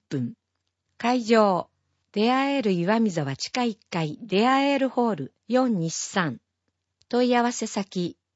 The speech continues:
岩見沢ハイ元気プロジェクト、長沼さん。電話、零九零八九零九三三九八。中国青少年派遣団募集。天津市の一般家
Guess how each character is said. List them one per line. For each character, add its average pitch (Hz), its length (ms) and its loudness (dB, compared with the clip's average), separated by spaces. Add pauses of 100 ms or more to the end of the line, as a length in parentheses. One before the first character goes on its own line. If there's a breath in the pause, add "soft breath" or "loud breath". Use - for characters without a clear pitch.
(180)
岩 233 240 0
見 262 100 2
沢 175 300 0
ハ 240 160 -2
イ 233 100 0
元 196 220 0
気 127 380 -10
プ 185 80 -6
ロ 202 100 0
ジ 190 140 -2
ェ - 20 -4
ク - 180 -20
ト、 165 200 -10 (480)
長 196 260 0
沼 202 220 0
さ 175 180 0
ん。 165 160 -4 (640)
電 226 300 0
話、 208 340 0
零 240 240 2
九 240 320 -2
零 147 300 -2
八 - 340 -8
九 262 280 0
零 165 240 4
九 139 500 -6
三 254 300 -2
三 254 260 0
九 160 260 -4
八。 - 460 -10 (1500)
中 285 240 0
国 254 180 4
青 262 280 4
少 254 240 2
年 185 160 2
派 156 220 -2
遣 269 260 4
団 160 220 2
募 143 100 -2
集。 147 400 -6 (960)
天 269 180 2
津 285 240 0
市 214 180 -2
の 160 120 2
一 147 200 -2
般 240 200 2
家 233 120 -2